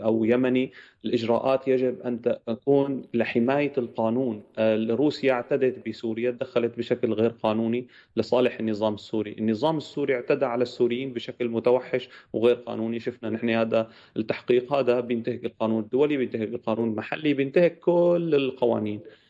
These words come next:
آه، ال-، اللي عمله النظام السوري. آه، ما تم اتخاذ خطوات مثل على نفس سوية، آه، اللي اتخذت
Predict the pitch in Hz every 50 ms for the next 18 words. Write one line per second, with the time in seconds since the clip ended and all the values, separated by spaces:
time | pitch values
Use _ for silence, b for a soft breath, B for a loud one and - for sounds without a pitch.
0 | B B B B _ - 135 127 127 120 120 117 117 117 117 113 113 117 117 -
1 | - 120 117 113 110 110 110 110 110 107 - 113 113 107 110 101 110 120 120 117
2 | 113 107 104 107 101 104 110 104 104 - - - - 107 107 113 110 - b b
3 | b b b b b b b - - 117 113 117 113 113 117 123 - - 135 151
4 | 165 165 160 147 127 123 113 113 - - 113 - 120 117 113 110 - - 110 -
5 | - 113 117 113 110 - - 110 113 113 - 117 117 156 180 180 170 147 151 151
6 | 147 - - _ _ - 107 113 120 131 156 170 165 - - - - 135 123 127
7 | 147 151 147 151 147 - _ _ _ _ _ - _ _ _ - - - 117 131
8 | 127 127 127 - 110 120 123 123 123 120 113 117 - 117 - 143 120 113 127 123
9 | 123